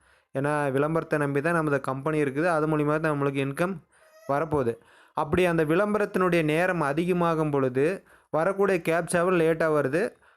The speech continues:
அதுக்கு அப்புறமா வரக்கூடிய அமௌண்ட்டு எங்களுக்கு நாலு ரூபா, ஆறு ரூபா இந்த மாதிரி தான் வருது.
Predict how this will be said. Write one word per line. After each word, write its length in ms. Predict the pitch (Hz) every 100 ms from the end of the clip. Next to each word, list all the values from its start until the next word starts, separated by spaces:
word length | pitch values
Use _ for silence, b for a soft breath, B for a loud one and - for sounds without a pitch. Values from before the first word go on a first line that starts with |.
| b
அதுக்கு 300 | 151 160 151
அப்புறமா 640 | 147 - 214 214 208 214
வரக்கூடிய 480 | 180 175 170 165 143
அமௌண்ட்டு 280 | 156 165 165
எங்களுக்கு 360 | 190 165 151
நாலு 280 | 143 143 151
ரூபா, 320 | 151 143 156 165
ஆறு 260 | 139 147 147
ரூபா 240 | 139 147
இந்த 240 | 135 143
மாதிரி 220 | 151 151 147
தான் 180 | 156
வருது. 320 | 143 127 131